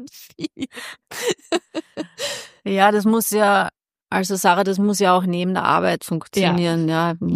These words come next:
Speaker 2: muss
Speaker 1: Ja.
Speaker 2: sich auch dafür Zeit nehmen und eins nach dem anderen. Aber
Speaker 1: Mhm.
Speaker 2: ja, diese Strategie gibt's und, äh,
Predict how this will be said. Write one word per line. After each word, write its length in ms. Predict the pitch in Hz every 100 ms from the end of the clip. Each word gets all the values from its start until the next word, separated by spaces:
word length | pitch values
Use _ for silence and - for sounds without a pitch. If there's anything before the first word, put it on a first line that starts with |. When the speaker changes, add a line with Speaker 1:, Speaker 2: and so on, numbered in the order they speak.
| 202
Speaker 2:
muss 80 | 190
Speaker 1:
Ja. 60 | 170
Speaker 2:
sich 60 |
auch 100 | 170
dafür 260 | - 180 180
Zeit 340 | - 165 160 -
nehmen 380 | 180 180 196
und 420 | 190 - 180 180 175 - - - - - - _ -
eins 340 | - 165 -
nach 160 | 180 175
dem 100 | 175
anderen. 400 | 165 190 180 170
Aber 260 | 156 175 175
Speaker 1:
Mhm. 40 |
Speaker 2:
ja, 200 | 170 175 185 -
diese 180 | 175 175
Strategie 500 | - 185 - 185 180
gibt's 440 | - 247 - -
und, 500 | - - 190 185 190
äh, 60 | -